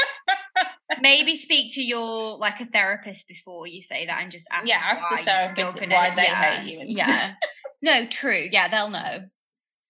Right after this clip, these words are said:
Speaker 1: They'll, they'll have the intel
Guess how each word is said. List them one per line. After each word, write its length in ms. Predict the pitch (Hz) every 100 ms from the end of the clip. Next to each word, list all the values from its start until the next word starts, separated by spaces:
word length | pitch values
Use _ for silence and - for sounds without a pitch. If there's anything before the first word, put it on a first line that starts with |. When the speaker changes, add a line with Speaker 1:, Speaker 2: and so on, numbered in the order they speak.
| _ _ - 679 _ _ _ _ _ _ -
Speaker 1:
They'll, 220 | 247 247
they'll 160 | 254 254
have 160 | 247 208
the 100 | 180
intel 580 | 180 175 135 98 208